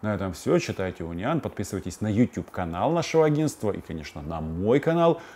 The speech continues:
а, в YouTube. И увидимся. Но вас ждёт вторая серия из этого брифинга. А, как говорится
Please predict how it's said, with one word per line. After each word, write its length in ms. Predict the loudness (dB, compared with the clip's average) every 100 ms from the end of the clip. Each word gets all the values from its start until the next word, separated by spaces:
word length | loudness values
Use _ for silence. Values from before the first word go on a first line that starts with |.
| -4
а, 240 | 2 4
в 60 | 6
YouTube. 580 | 6 4 4 8 8 6 0 -16 -8
И 480 | -4 0 2 2 2 -2 -14
увидимся. 800 | 0 4 6 6 4 4 0 0 -6 -20 -6
Но 400 | 4 6 6 2 -12 -10
вас 320 | -2 2 4
ждёт 380 | 2 4 4 4 -2
вторая 600 | -16 0 6 6 6 4
серия 680 | 0 0 2 4 4 2 0 -2
из 240 | 2 4 4 2
этого 380 | 4 4 4 2
брифинга. 600 | 4 2 2 0 0 -2 -6 -20 _ -10
А, 280 | -4 -2 -2
как 240 | -4 -2
говорится 640 | 0 2 2 2 2 0